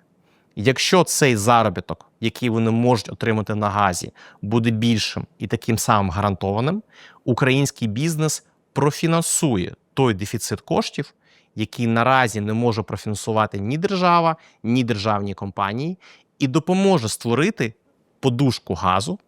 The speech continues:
або додатковий запас імпортованого газу в українських підземних сховищах. Другим аспектом,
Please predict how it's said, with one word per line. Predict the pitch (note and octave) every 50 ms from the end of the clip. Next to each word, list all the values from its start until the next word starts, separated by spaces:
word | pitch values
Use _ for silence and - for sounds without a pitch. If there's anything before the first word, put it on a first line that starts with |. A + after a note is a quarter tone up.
| _ _ _
або | - - A2+ G#2+ A2 A#2+ A#2 -
додатковий | - G#2+ F#2+ A#2 A2 C#3+ D3 - - E3+ D3 A#2+ G2+ F#2
запас | - G#2+ - - A2 G2+ G2+ - - - -
імпортованого | G#2+ G#2 - C3 - - A#2 G2 G2 F#2+ F#2+ F#2 E2+
газу | F2 G2 A2 A#2+ D#3 F3 F3+ - - - - - _
в | - A2
українських | A#2 - - A2 A2 A2+ C#3 D#3 - - F#3 -
підземних | - - G#2 G2 G#2 G2+ F#2+ F#2+ F#2
сховищах. | - - - F#2+ F2+ - - - - _ _ _ _ _ _ _ _ _
Другим | G#2 G2+ D#3+ G#3+ A#3 B3+ C4 A#3 A3+
аспектом, | - - - E3+ C#3+ C3+ - - - A2+ G2+ G2 G2+